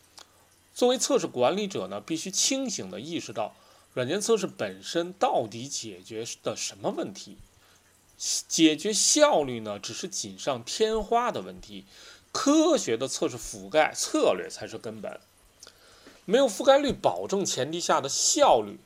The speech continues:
带来的只是有怀疑和混乱。下面我们再来看一看，基于代码测试代码的自动化测试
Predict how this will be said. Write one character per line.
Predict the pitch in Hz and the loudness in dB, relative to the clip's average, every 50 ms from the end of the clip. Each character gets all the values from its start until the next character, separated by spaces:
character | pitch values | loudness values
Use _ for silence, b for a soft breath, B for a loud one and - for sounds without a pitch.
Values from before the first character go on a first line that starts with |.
| _ - - | _ -2 0
带 | 170 151 131 | 2 2 2
来 | 113 101 101 | 2 0 -2
的 | 107 120 110 | -4 -6 -6
只 | - - - 110 98 95 | -8 -10 -14 -14 -14 -12
是 | 98 - - - 175 170 - - _ _ _ | -10 -8 -6 -4 -4 -6 -6 -10 _ _ _
有 | 135 120 127 98 107 | -4 -4 -2 -2 -2
怀 | - - - - 120 113 127 143 | -6 -6 -6 -2 0 2 2 2
疑 | 151 131 113 113 127 - - | 2 0 -6 -10 -10 -12 -14
和 | - - - 117 110 127 | -20 -18 -14 -12 -12 -12
混 | 120 - - 127 98 92 | -12 -14 -14 -14 -12 -10
乱。 | 101 101 90 - _ _ _ _ _ _ _ _ _ _ _ _ _ B B B B B B B B B B B B B B B B B B B B | -10 -10 -12 -12 _ _ _ _ _ _ _ _ _ _ _ _ _ B B B B B B B B B B B B B B B B B B B B
下 | - - - 269 254 | -2 6 8 8 8
面 | 233 220 208 196 170 | 8 6 4 4 4
我 | 135 120 | 4 2
们 | 113 120 | 0 2
再 | - 156 143 | 2 4 4
来 | 123 120 120 147 - - _ _ _ - | 6 4 4 2 0 -4 _ _ _ -8
看 | - - 208 160 117 | -2 -2 0 0 0
一 | 104 107 | -4 -6
看， | - 120 110 98 - | -6 -6 -8 -8 -8
基 | - - - 247 | -8 -8 -6 -6
于 | 254 | -8
代 | 233 - - 277 277 247 214 151 | -6 6 6 6 6 6 2 0
码 | 120 101 90 95 | 0 -2 -4 -4
测 | 104 - - 180 | -6 -4 -4 -2
试 | 160 170 | -2 -2
代 | 170 - 214 196 160 | 0 2 2 2 2
码 | 139 117 92 92 98 | -2 -4 -6 -6 -6
的 | 101 110 107 | -8 -8 -8
自 | - - 165 | -8 -6 -4
动 | 156 147 143 | -2 -2 0
化 | 143 135 | 0 -2
测 | 123 - - 131 117 | -2 -2 -4 -6 -6
试 | - - - 107 | -6 -8 -12 -14